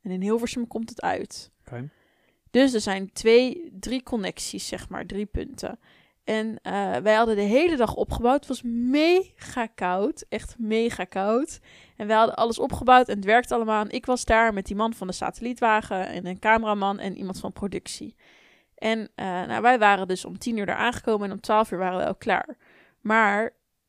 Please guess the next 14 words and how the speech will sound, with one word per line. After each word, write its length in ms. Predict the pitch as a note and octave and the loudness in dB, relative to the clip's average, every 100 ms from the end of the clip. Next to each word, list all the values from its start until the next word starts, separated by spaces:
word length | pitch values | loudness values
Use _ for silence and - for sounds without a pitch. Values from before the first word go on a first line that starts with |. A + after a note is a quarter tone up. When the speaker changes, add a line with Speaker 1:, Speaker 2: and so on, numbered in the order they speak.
| _ _ - | _ _ -4
Speaker 1:
het 220 | G#3+ A#3 | -2 0
moment 340 | G#3+ G#3 B3 | 0 0 0
dat 100 | B3 | 0
wij 140 | G#3 G#3+ | 0 0
die 100 | G3+ | -2
mensen 280 | A#3 - | -4 -4
moesten 200 | A3 - | -8 -8
gaan 120 | - - | -8 -4
overvallen 920 | G#3+ G#3 F#3 G#3 A3+ F3+ F#3 B3+ D#4 _ | -2 -2 2 4 4 2 0 -4 -8 _
was 440 | - G#3 - - _ _ _ | -2 -2 -2 -10 _ _ _
zeven 540 | - - A3+ B3+ - G3 | -10 2 2 2 -2 -6
uur 140 | G3 | -4
's 120 | - | 0
avonds. 840 | A3 G3+ - - - - - - | 4 4 2 -12 -12 -14 -14 -16